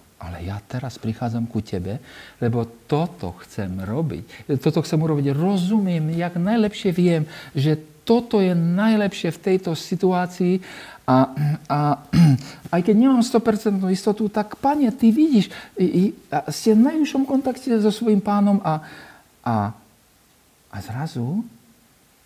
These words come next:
on, on zatvorí dvere, alebo otvorí dvere, alebo ukáže možnosti a nakoniec,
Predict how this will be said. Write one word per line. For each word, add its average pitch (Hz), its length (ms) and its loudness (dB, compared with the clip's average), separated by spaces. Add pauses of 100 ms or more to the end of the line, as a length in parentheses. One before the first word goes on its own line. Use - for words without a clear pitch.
(420)
on, 85 320 -4 (720)
on 90 160 -6
zatvorí 190 400 2
dvere, 135 320 2
alebo 120 240 4
otvorí 170 400 4
dvere, 117 320 -2
alebo 117 320 -2
ukáže 220 400 0
možnosti 120 640 -6 (160)
a - 80 -12
nakoniec, 87 720 -8